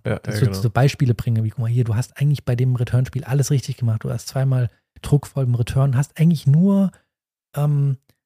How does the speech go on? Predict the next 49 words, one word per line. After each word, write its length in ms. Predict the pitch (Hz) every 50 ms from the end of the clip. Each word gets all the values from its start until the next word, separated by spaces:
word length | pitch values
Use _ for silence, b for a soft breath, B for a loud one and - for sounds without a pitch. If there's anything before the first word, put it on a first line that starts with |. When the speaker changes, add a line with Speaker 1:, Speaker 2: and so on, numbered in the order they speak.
| _ _ _ _ _ _ -
Speaker 2:
ja, 180 | 127 127 143
den, 180 | 135 - 131 117
den 140 | - 139 123
letzten 340 | 131 147 - - - 143 123
Ball, 200 | - 135 151 143
so 40 | 135
den 160 | 123 131 151
Angriffsball 380 | 147 151 160 165 - - 127 107
verschlagen. 380 | 117 113 - - 117 113 113
Und 80 | 120 120
da 100 | 143 165
könnte 380 | 156 - - - 147 165 170
man 160 | 160 151 147 127
vielleicht 240 | - 135 135 -
sogar 180 | - 165 139 135
so 80 | 131 135
ein 40 |
bisschen 200 | 139 139 - 151
technische 380 | - - 156 147 - 143 - 156
Hinweise 420 | 147 131 156 147 139 135 127 135
geben, 180 | 131 127 147 139
so 80 | 131 135
ganz 200 | - 143 147 127
vorsichtig 420 | - - 139 147 139 139 127 -
zu 60 | 127
sagen, 180 | 120 120 123 117
du 80 | 107
musst 220 | 127 143 143 - -
ein 60 | 151
bisschen 280 | 139 147 - - 135 -
tiefer 340 | - - 170 160 - 160
unter 220 | 165 156 135 - 127
den 60 | 117
Ball 180 | - 117 151 160
kommen, 360 | - - 120 104 101 101 110
weißt 180 | 123 123 -
du, 40 | -
so 80 | 127 135
ein 40 | 127
bisschen 200 | 131 - 135 123
beinarbeitsmäßig. 680 | - 117 143 151 147 127 - 107 110 107 101 - 110
Speaker 1:
Ja, 60 | 107 104
ja, 40 | 113
ja. 60 | 107
Speaker 2:
Das 160 | - 170 -
würde 120 | - 175 147
ich 80 | 127
vielleicht 240 | - 139 123 104 -
sagen. 340 | - 110 107 113 107 104 92